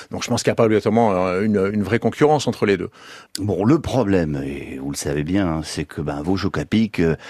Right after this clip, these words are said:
Speaker 2: les diététiciens sont pas complètement fans. D'ailleurs, vous avez, euh, changé la recette, euh,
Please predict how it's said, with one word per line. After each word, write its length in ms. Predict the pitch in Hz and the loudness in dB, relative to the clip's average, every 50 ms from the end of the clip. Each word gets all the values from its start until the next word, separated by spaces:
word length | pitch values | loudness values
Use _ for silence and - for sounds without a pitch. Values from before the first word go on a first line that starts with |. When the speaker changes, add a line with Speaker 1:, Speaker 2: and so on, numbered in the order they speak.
| - - - - - - | -16 -16 -18 -16 -12 -6
Speaker 2:
les 160 | - 85 87 82 | -4 -4 -2 0
diététiciens 640 | 92 90 - 87 82 - 85 78 - - 113 101 | -2 -2 -2 -2 -4 -4 -4 -6 -2 -2 -2 -2
sont 160 | - - - 73 | -2 -4 -6 -6
pas 180 | - - - - | -8 -8 -10 -8
complètement 520 | - - 82 - - 80 - - 113 110 | -6 -6 -4 -2 -2 -2 0 2 0 0
fans. 240 | 104 - 214 220 208 | 2 2 2 2 4
D'ailleurs, 340 | 190 165 175 185 202 208 185 | 4 4 4 6 4 4 4
vous 160 | 160 175 175 | 4 2 2
avez, 260 | 180 160 175 160 127 113 | 2 2 2 0 0 0
euh, 300 | 110 90 65 76 82 85 - - | -4 -4 -4 -6 -10 -10 -8 -6
changé 440 | - - - - 220 214 196 214 214 | -4 -2 2 4 4 4 4 4 4
la 120 | 175 139 | 4 4
recette, 540 | 123 123 127 - - 196 202 214 214 - 175 | 2 2 0 0 2 2 2 2 2 2 4
euh, 120 | 156 147 | 4 4